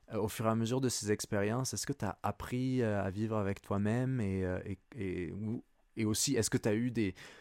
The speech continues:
Je pense, en fait, la question, c'est aussi sur le côté physique. Si t'as eu des pépins physiques qui t'ont appris ensuite à vivre avec toi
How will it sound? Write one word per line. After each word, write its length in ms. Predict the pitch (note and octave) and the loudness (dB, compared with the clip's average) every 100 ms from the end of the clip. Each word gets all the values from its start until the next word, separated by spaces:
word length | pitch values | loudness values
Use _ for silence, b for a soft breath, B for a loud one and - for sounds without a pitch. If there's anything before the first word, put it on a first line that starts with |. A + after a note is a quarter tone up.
| b b b b | b b b b
Je 100 | - | -6
pense, 280 | - C3 C3 | 0 2 2
en 80 | A2 | 0
fait, 380 | B2+ B2+ - - | 6 4 4 -6
la 140 | G#2 | -2
question, 320 | G2+ G#2 - B2 | 0 0 0 2
c'est 140 | A2+ | 2
aussi 220 | G2+ - | 2 0
sur 260 | A2 A2 G#2 | 0 0 2
le 120 | G2+ | 2
côté 240 | A2 G2+ | 2 0
physique. 680 | F#2+ - A2 G#2+ B2+ - - b b b | -2 -4 -6 -2 -2 -2 -12 b b b
Si 200 | - - | -6 -4
t'as 120 | G#2+ G#2 | 2 4
eu 140 | A2+ | 4
des 140 | A2 | 4
pépins 380 | G2+ A2 G#2+ A#2 | 4 2 2 0
physiques 400 | A2+ G#2+ G#2+ C#3 | 0 -2 0 -2
qui 100 | - | -4
t'ont 200 | - G2+ | -2 -2
appris 420 | - G2+ - B2 A#2 | 0 -2 -2 -2 -2
ensuite 540 | A2 - B2 A#2 - - | -2 -4 -4 -4 -6 -6
à 100 | G2 | -4
vivre 240 | A2+ A2+ | 0 0
avec 240 | G2+ G2+ | 0 -2
toi 480 | - A2+ A#2+ C3+ C#3 | 0 4 4 4 -2